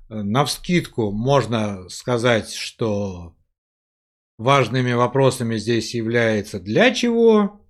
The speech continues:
познакомиться и сколько на это ресурсов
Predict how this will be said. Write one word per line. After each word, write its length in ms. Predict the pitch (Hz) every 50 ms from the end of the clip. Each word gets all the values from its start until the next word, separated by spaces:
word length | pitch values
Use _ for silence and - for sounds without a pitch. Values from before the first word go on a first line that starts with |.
| _ _ _ _ _ _ _ -
познакомиться 1160 | 139 127 117 135 135 135 135 143 143 143 131 123 123 117 - - - 123 113 107 104 101 _ _ _ _ _ _ _ _ _ -
и 920 | 143 175 208 226 226 220 214 196 180 156 143 131 120 117 107 98 - - _ _ _ _ _ _ _
сколько 640 | - - - - 185 190 185 165 - 151 139 131 120
на 180 | 113 120 131 135
это 460 | 139 139 131 131 127 120 113 107 104
ресурсов 680 | 107 120 113 - - 214 214 190 - 151 123 - -